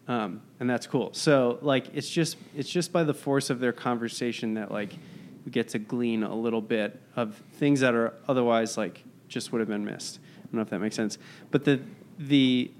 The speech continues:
other thing, uh, that I was thinking about, like, the avant-garde, the question of, that's always coming up of, like, is this, is this real shit?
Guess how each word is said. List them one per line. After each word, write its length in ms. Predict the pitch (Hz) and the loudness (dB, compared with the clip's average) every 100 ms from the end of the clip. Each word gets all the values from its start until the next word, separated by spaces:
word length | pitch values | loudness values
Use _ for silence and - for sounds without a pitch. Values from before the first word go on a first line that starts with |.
| - | 0
other 200 | 143 143 | 4 4
thing, 420 | 147 135 131 127 - - - | 6 6 8 4 -2 -16 -4
uh, 380 | 127 117 107 107 113 - | 2 4 4 2 -2 -4
that 120 | 127 | 0
I 60 | 117 | 2
was 120 | 113 | 2
thinking 220 | - 117 | 0 0
about, 240 | 117 110 104 | 2 2 2
like, 160 | 117 | 0
the 120 | 113 120 | 2 2
avant-garde, 500 | 117 117 113 117 110 | 2 2 2 2 0
the 80 | |
question 400 | 117 139 120 131 | 0 2 2 2
of, 340 | 117 110 107 - - - - | 2 0 -2 -12 -20 -20 -6
that's 180 | 123 - | 0 6
always 240 | 143 143 | 6 6
coming 320 | - 123 120 | 4 2 4
up 180 | 117 117 | 2 0
of, 120 | 120 120 | 0 2
like, 220 | 110 107 - - - - - | 0 -2 -12 -20 -20 -20 0
is 220 | 143 135 | 4 4
this, 520 | 123 131 123 - - - - - - - | 4 2 4 0 -4 -8 -18 -20 -20 -6
is 140 | 131 135 | -2 0
this 240 | 139 131 | 0 0
real 240 | 127 131 123 | 2 4 4
shit? 480 | - 127 117 - | 4 4 4 2